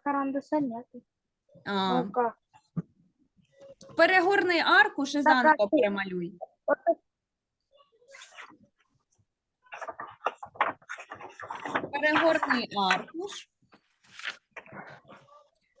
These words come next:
Speaker 2: Малюємо спочатку лінію стола.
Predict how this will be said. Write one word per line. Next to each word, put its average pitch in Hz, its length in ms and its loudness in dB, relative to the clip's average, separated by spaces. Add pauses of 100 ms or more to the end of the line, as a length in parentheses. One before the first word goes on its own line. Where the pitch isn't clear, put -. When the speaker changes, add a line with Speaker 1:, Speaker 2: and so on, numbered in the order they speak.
(240)
Speaker 2:
Малюємо 311 600 4
спочатку 262 840 0
лінію 233 760 0
стола. 202 960 2